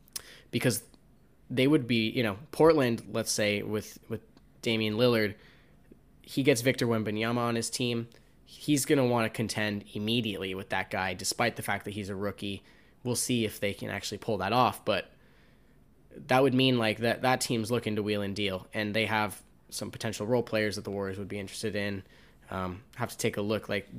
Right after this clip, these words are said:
deeper on, deeper in, uh, o-, on the rosters throughout the offseason, but I just think it's gonna be a consequential night tomorrow, so.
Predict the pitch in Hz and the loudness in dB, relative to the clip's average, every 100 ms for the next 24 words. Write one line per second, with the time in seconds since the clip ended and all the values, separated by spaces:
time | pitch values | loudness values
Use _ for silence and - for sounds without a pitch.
0 | - - 127 - 117 110 107 - 120 123 | -12 -2 -2 0 0 0 -4 -8 -8 -4
1 | 123 117 113 107 107 101 101 95 - - | -2 0 0 -2 -4 -6 -6 -6 -8 -14
2 | - - - - - - - - - - | -20 -20 -20 -20 -20 -20 -20 -20 -12 -8
3 | - - - 120 110 104 104 - 110 98 | -8 -8 -2 0 2 4 2 2 0 0
4 | - - - 110 101 - 101 101 - 110 | -4 -12 -4 0 0 2 2 2 2 0
5 | 104 110 101 95 - 104 101 113 104 - | 0 0 0 -2 -2 -2 0 -2 -2 -2
6 | 104 95 92 - 92 101 - 90 - 90 | -2 -2 -4 -2 -4 -4 -6 -6 -4 -4
7 | 90 85 95 87 87 92 - 101 | -4 -6 -6 -4 -4 -6 -6 -8